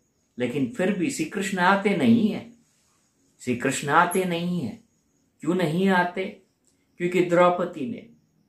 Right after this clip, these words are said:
समर्पण उस समय नहीं किया था, समर्पण नहीं किया था, क्योंकि उसने अपने कपड़े को ऐसे बांध के रखा था,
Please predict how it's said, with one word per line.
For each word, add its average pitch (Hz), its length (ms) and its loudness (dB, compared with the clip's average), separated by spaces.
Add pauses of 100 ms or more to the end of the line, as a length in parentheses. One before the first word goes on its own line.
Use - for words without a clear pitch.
(680)
समर्पण 190 560 4
उस 165 240 -4
समय 156 240 -2
नहीं 123 380 0
किया 120 280 -2
था, - 200 -12 (1800)
समर्पण 175 540 2
नहीं 165 380 2
किया 127 320 2
था, 107 200 -4
क्योंकि 151 260 -8
उसने 151 200 -4
अपने 143 220 -6
कपड़े 139 320 -4
को 135 220 -6
ऐसे 120 200 -6
बांध 127 380 0
के 131 80 -2
रखा 113 320 -6
था, - 200 -16